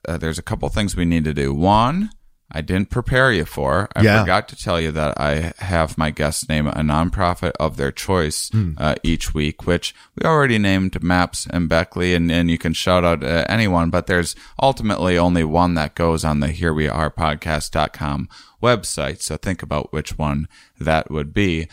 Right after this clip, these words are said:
Speaker 1: And then also we need to get all of your plugs in,
Speaker 2: Ah, yes.
Speaker 1: um, for directing people to where they go, shows that you have,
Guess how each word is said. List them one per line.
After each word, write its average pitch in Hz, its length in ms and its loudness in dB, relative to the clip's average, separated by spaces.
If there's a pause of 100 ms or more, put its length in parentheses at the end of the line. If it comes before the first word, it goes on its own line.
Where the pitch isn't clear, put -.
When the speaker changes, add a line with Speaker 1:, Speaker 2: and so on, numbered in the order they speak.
(180)
Speaker 1:
And 87 240 -2
then 85 180 2 (100)
also 101 520 2
we 82 220 -4
need 82 220 0
to 90 60 -4
get 85 240 -2
all 98 240 4
of 85 120 -2
your 104 340 4
plugs 80 500 -6
in, - 380 -6 (200)
Speaker 2:
Ah, 95 140 6
yes. 80 280 6
Speaker 1:
um, 78 180 -2
for 76 380 0
directing 87 640 -2
people 85 340 -6
to 82 160 -8
where 90 280 4
they 78 140 0
go, 104 460 0
shows 101 480 0
that 95 160 2
you 87 140 0
have, 90 560 2